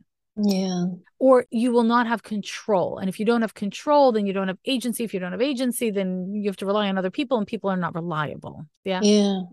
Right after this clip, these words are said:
Speaker 1: yeah.
Speaker 2: Okay. This is really about developing a relationship with yourself where you have more willingness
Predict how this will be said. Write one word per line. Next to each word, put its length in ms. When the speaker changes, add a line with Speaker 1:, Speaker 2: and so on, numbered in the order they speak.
Speaker 1:
yeah. 300
Speaker 2:
Okay. 440
This 360
is 160
really 420
about 500
developing 560
a 60
relationship 580
with 420
yourself 800
where 240
you 220
have 220
more 600
willingness 840